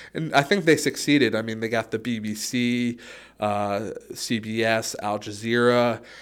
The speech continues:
uh, to do coverage. And I, I mean, uh, Kathy Mellon said, um,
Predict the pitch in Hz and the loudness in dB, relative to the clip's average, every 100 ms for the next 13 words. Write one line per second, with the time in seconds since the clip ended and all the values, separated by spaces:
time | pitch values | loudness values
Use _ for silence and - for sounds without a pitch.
0 | - - 110 110 107 104 - 113 113 110 | -20 -6 0 2 2 0 -4 -6 -6 -4
1 | 127 113 110 107 104 107 107 90 110 110 | -2 -2 0 -4 -6 -12 -10 -10 -8 -8
2 | 113 110 107 107 - - _ - 110 104 | -8 -8 -10 -12 -20 -20 _ -4 0 2
3 | 101 104 - _ - - - - - 123 | 0 -2 -20 _ -20 -18 -16 -8 0 0
4 | 131 117 117 120 113 104 - 110 110 104 | 0 -2 0 0 -2 -4 -2 0 0 0
5 | 101 101 110 | 0 -2 -4